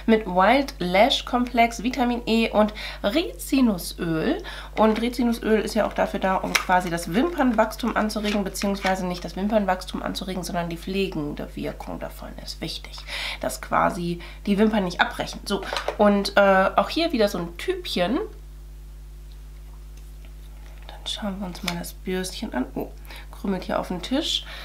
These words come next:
Ähm, ja, sehr unspektakulär ist dieses Faserbürstchen.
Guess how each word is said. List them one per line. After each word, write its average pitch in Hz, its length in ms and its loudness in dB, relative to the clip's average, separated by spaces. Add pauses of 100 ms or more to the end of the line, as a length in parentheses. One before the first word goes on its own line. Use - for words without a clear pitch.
(240)
Ähm, 208 360 8
ja, - 440 0
sehr 208 180 6
unspektakulär 254 960 4
ist 233 240 -2
dieses 214 580 2 (440)
Faserbürstchen. 190 1300 2